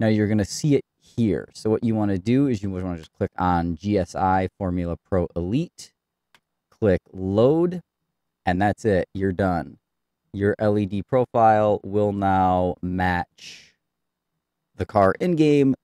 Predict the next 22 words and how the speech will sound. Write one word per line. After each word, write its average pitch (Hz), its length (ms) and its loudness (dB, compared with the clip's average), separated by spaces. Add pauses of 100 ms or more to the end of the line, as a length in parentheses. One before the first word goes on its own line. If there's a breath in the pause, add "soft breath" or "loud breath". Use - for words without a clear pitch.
(100)
to 175 220 2
the 151 80 4
wheel. 131 420 4 (420)
Uh, 90 340 2 (120)
I 104 80 4
have 98 200 0
a 92 40 -4
number 117 260 2
of 107 120 -2
cars 107 500 2
built 98 300 0
into 123 360 0
here. 110 320 -2
You 92 160 -2
can 90 140 -6
see - 160 -8
a 101 60 -2
number 92 260 0
of 87 240 -2
Win 98 320 0
Car 92 540 0
Is 131 540 0